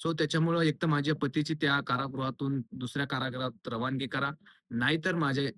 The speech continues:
माझे पती ज्या बराकमध्ये आहेत त्या बराकमध्ये सीसीटीव्ही कॅमेऱ्याची तरी त्या ठिकाणी पूर्तता करा,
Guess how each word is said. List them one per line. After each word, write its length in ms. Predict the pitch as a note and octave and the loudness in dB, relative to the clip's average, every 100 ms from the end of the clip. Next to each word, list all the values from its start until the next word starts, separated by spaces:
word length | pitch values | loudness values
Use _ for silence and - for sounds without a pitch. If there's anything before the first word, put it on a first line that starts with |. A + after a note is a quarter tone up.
| - | -8
माझे 460 | A#2 B2+ B2+ C#3 | -6 0 0 0
पती 320 | C3 B2+ A#2+ B2 | -2 -4 -2 -2
ज्या 200 | B2+ B2+ | 0 0
बराकमध्ये 560 | A2+ C3 - D3 C3+ | 0 -2 -2 -2 0
आहेत 200 | A#2+ B2+ - - _ - | 0 -2 -6 -18 _ -8
त्या 120 | C3+ | -4
बराकमध्ये 640 | C#3 B2 B2 B2+ A#2+ C3 C#3 - _ | -2 -2 -2 0 0 -2 -4 -10 _
सीसीटीव्ही 520 | - C3 - G3+ F#3+ | -10 -8 -6 -4 0
कॅमेऱ्याची 500 | E3+ C#3+ C3+ C3+ - B2+ | 2 2 2 0 -2 -2
तरी 240 | C3 C3 | 0 0
त्या 160 | B2 A#2+ | 0 -2
ठिकाणी 320 | A#2 B2 B2 | -2 0 -2
पूर्तता 440 | A#2 A2 G#2+ B2 | -2 -6 -4 -4
करा, 260 | C3 C3+ C#3+ | -2 -2 -4